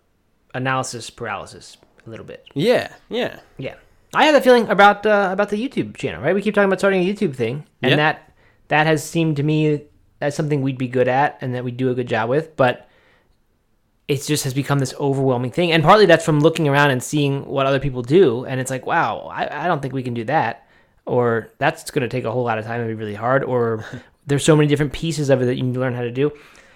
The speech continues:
Speaker 1: And, uh, yeah, but I, I guess that's the difference. That's not really as a hobby. That's kind of as part of a business. But I, I have, I'd like to start one on a, on a personal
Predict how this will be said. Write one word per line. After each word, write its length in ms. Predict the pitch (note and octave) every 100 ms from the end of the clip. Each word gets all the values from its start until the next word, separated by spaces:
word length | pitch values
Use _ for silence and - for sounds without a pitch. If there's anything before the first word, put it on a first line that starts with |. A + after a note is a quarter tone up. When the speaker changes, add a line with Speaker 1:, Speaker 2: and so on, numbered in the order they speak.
| _ _
Speaker 1:
And, 380 | C#3 B2+ B2 B2
uh, 340 | A#2+ A#2+ A#2+ - _ _ _ _ -
yeah, 260 | B3+ B2
but 120 | C3+ G3+
I, 180 | A#3+ B3
I 40 |
guess 120 | A#3+
that's 140 | B3+ F3+
the 60 |
difference. 220 | F#3+ F3+
That's 200 | D#3+ D#3+
not 200 | - D#3 D3
really 260 | C#3+ D3
as 160 | C3 C3
a 40 |
hobby. 320 | C3 B2 A#2+
That's 160 | B2+ B2
kind 140 | C3
of 60 | A#2+
as 120 | A2+
part 240 | - A#2 A#2
of 60 |
a 60 | A2+
business. 300 | A2 G#2+ C#3
But 180 | C3+ C#3
I, 280 | A#2+ A3+ -
I 120 | F#3
have, 240 | G#3+ G3+ D3+
I'd 180 | C#3+
like 120 | C#3+ C#3+
to 100 | C#3
start 200 | C#3+ C3+
one 160 | C3
on 40 | B2
a, 60 |
on 180 | B2+ C#3
a 40 | A#2
personal 600 | - C#3+ C3+ B2 A#2